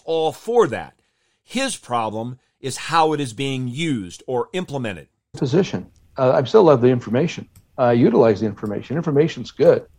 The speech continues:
Speaker 2: It's the imposition. I mean, it's to the point now where, um, I, our, actually our general manager and head an-, analytical guy was dressing in the coach's room. I mean, that shouldn't occur.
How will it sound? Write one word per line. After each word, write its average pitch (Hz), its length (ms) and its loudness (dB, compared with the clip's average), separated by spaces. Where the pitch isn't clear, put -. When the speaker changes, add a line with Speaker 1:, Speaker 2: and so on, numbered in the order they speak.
Speaker 2:
It's - 160 -6
the 160 100 0
imposition. 151 560 2
I 117 60 0
mean, 123 160 2
it's 117 120 -4
to 139 80 -2
the 123 100 2
point 143 300 4
now 127 300 6
where, 113 480 4
um, 107 500 0
I, 113 100 -4
our, 104 240 2
actually 117 300 2
our 107 100 6
general 113 260 4
manager 120 800 2
and 104 320 -2
head 107 180 -6
an-, 107 280 0
analytical 113 460 0
guy 107 180 2
was 110 160 -2
dressing 110 340 -4
in 113 80 2
the 117 80 0
coach's 208 400 0
room. - 80 -18
I - 80 0
mean, 120 300 2
that 170 200 4
shouldn't - 240 -4
occur. 113 380 -2